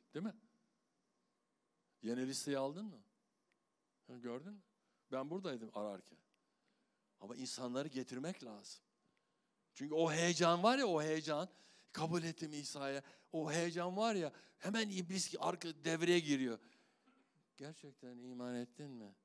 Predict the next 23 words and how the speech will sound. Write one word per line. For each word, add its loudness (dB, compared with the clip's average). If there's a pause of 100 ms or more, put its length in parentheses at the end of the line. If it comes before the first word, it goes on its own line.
(200)
İnanıyor -6
musun?" -8 (240)
Fısıldamaya 0
başlıyor -2
kulaklara. -12 (3250)
Gerçek 0
ya, 2
bunu 0 (600)
yaşıyoruz 2
bunu -2
ya. -4 (840)
Öyle 4
olsa 4
benim 4
ailem 4
niye 4
kurtulmasın? -2 (720)
Öz 0
anam, -4
öz -8
ablam, -6
öz -6
baba, -6